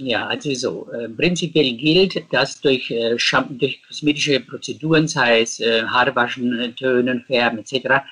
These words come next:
kein Haarausfall gefördert werden kann. Das ist ein, eine falsche Annahme, die immer wieder, äh, kommuniziert wird, aber ist vollkommen falsch. Das heißt,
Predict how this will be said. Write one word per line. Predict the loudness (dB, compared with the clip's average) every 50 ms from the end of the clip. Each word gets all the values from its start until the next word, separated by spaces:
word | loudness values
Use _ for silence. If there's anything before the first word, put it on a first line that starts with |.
| -20 -20 -20 -20 _ -6
kein | -2 0 2 4 4 4 4 4
Haarausfall | 4 2 2 0 -2 -2 -2 -2 -2
gefördert | -2 -4 -8 -12 -16 -20 _ _ -20
werden | -18 -16 -16 -16
kann. | -14 -10 -10
Das | -8 -4
ist | -4 -4 -4 -4
ein, | -8 -8 -10 _ _ _ _ _ _ -12
eine | -12 -8
falsche | -4 0 2 2 2 2 2 0 0
Annahme, | 0 0 2 2 4 6 6 6 4
die | 4 2 2
immer | 2 2 2
wieder, | 4 4 2 2 0 -2 _ -4
äh, | 0 2 2 0 0 -4 -12 -12
kommuniziert | -10 -8 -6 -4 -4 -4 -4 -4 -2 2 2 2 4 2
wird, | 2 2
aber | 2 0 0
ist | -2 -2 0
vollkommen | 0 0 0 2 0 2 0 0
falsch. | 0 0 0 2 2 2 2 0 -4 -14 -20 -20 -20 -8 _ -4
Das | -2 0
heißt, | 2 2 2 2 0 -2 -14